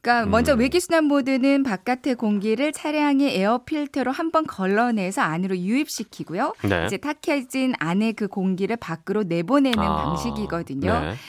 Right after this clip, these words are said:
Speaker 1: 반면에 내기순환 모드는 말씀해 주신 것처럼 차량 내부의 공기로만 순환을 시키는 방식입니다.
Speaker 2: 네네.
Speaker 1: 아무래도 외부와 실내의 공기 흐름을 원활하게 하는 건 외기순환 모드겠죠.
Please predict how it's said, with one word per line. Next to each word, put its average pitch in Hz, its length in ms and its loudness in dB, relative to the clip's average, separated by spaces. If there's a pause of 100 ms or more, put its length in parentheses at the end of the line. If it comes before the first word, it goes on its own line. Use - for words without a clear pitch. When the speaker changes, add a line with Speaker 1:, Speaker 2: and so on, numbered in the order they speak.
(140)
Speaker 1:
반면에 180 500 -4
내기순환 180 540 -4
모드는 160 420 -4
말씀해 156 320 -6
주신 165 220 -8
것처럼 175 480 -4 (320)
차량 381 340 0
내부의 208 360 0
공기로만 202 760 0
순환을 381 420 -2
시키는 175 460 -6
방식입니다. 156 720 -2
Speaker 2:
네네. 80 240 -2 (260)
Speaker 1:
아무래도 285 400 2
외부와 285 560 2
실내의 339 380 -4
공기 233 320 2
흐름을 254 340 0
원활하게 233 680 -2
하는 208 300 -2
건 269 420 0
외기순환 202 720 0
모드겠죠. 139 600 -12